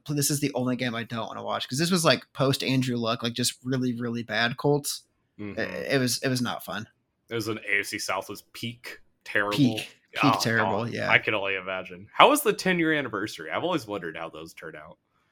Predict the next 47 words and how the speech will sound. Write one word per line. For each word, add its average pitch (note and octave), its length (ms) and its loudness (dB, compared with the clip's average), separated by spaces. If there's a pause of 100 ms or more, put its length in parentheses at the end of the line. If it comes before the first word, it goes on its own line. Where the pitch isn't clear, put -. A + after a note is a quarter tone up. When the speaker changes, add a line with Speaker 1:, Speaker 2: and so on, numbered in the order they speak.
Speaker 1:
Uh, E3 320 8
you F#3+ 100 4
know, A3 180 8
like, A#3 240 2
a, D#3 300 4
a C#3+ 80 6
fourth E3 380 0
of G3+ 60 2
my F3+ 120 2
class C#3 400 2
made B2 200 4
it, D3 100 4
which B2 240 0
means A#2 180 2
there's, B2 160 0
like, A#2 140 0
twelve A#2 280 -2
or B2 80 -2
thirteen B2 400 -4
people A#2+ 300 -4
there. D#3 300 -2 (200)
Um, A2+ 440 2
more B2 280 0
than D#3 160 -2
I C3+ 120 2
expected, F3+ 720 -2
I - 100 -4
think. F3+ 440 -8 (500)
Um, B2+ 380 2 (120)
it G#3+ 80 4
was B3+ 180 2
nice. C3 380 2
And B2 60 4
I, A#2 80 6
I, B2 300 4
I D3+ 40 10
don't G3 160 8
think D#3 160 4
there D#3 80 4
was C3+ 140 6
any B2+ 120 4
big B2+ 220 0
surprises. B2 760 2
Everyone C3+ 240 0
was C3 80 0
kinda C3 240 2
doing B2 460 -2